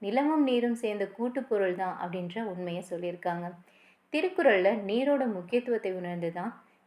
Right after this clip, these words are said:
திருவள்ளுவர் இரண்டாம் அதிகாரமா வான் சிறப்பு அப்படின்றதுல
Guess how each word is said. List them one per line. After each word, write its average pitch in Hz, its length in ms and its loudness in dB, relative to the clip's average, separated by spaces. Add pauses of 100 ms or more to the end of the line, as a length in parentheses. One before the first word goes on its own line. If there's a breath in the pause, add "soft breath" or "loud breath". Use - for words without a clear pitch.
திருவள்ளுவர் 269 640 2 (200)
இரண்டாம் 262 500 4
அதிகாரமா 190 500 2 (100)
வான் 190 340 0
சிறப்பு 202 420 0 (100)
அப்படின்றதுல 185 680 -2